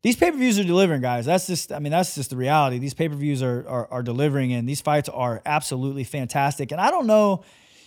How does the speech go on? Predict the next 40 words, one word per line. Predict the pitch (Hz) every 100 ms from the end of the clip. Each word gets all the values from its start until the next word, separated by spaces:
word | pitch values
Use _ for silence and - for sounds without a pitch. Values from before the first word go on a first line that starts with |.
| _ _ _ _ _ _ _ -
I | 180
don't | 240 277
know | 208 202 202
if | 196 -
it's | 180
'cause | - 175
of |
the | 156
crowd | - 180 180 190 180
or | 151
what, | 143 160 156
but | 135 131
the |
energy | 147 196 220 170 175 165 135 - _
in | - 175
these | 160
pay-per-views | - 175 156 143 151 143 131
are | 139
just, | 151 143 - _ _ _ _ _
it's | 165 -
something, | 180 170 170 156 147
it's | 143 - - -
something | - 165 160
else, | 147 120
man. | 131 127
It's, | 127 -
it's, | 135 127 -
it's, | 139 131
uh, | 143 127 123
it's | 147
incredible. | 139 156 147
There's | 139 -
something | 196 180
different | 165 165 160
about | 139 131
it, | 123
obviously, | 131 131 117 - 110
right? | 120 127
It's | 127
just | 147 -